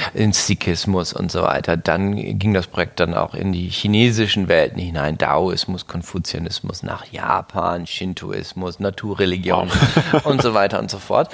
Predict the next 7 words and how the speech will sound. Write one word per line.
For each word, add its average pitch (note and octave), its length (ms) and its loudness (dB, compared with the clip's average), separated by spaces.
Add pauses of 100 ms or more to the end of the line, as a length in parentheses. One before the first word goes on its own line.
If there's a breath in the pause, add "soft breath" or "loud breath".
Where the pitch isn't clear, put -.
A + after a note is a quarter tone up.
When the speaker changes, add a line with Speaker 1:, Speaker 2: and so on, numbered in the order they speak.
(340 loud breath)
Speaker 1:
Und, C#3 540 2
ähm, B2 380 2 (520)
die B2 120 0
Grundannahme C3+ 600 2
war G2+ 140 4
ungefähr F#2 380 -2
die, C#3+ 440 0